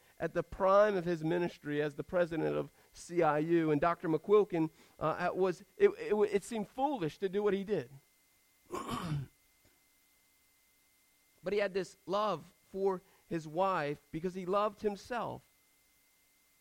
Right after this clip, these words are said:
And she was diagnosed ear-, with an early, early, early age with Alzheimer's. And, and she began to lose her mind.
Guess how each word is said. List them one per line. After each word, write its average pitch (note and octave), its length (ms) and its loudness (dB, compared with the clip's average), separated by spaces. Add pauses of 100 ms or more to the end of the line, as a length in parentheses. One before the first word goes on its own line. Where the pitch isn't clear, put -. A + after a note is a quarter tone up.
(760)
And D3+ 100 -6
she A#3+ 100 -14
was G3+ 120 -6
diagnosed G3 840 -2
ear-, G#3 280 -2
with F3 180 -6
an F3+ 60 -6
early, G#3 460 0
early, F#3+ 440 -4
early G#3 440 -2
age C#3 520 -4 (540)
with D3+ 220 -2 (1160)
Alzheimer's. B2+ 600 -8 (1120)
And, G#3 180 0
and G#3+ 100 2
she A#3+ 140 -12
began A3+ 380 2
to A#3+ 160 -2
lose A#3+ 580 -6 (240)
her A3+ 320 0
mind. F#3 800 -2